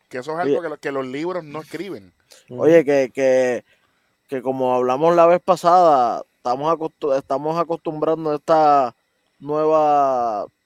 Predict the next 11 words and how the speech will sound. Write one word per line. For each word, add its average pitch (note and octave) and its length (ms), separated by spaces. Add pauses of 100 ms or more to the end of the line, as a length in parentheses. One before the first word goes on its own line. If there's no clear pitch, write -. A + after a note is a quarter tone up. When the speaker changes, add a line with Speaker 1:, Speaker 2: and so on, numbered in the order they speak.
(440)
Speaker 2:
la, B2 280
la, B2 100
la, A#2 260
la, A#2+ 260
la B2+ 280
era E3 180
de E3 100
la D#3+ 100
tecnología D#3 640
del D3+ 140
béisbol, D3+ 480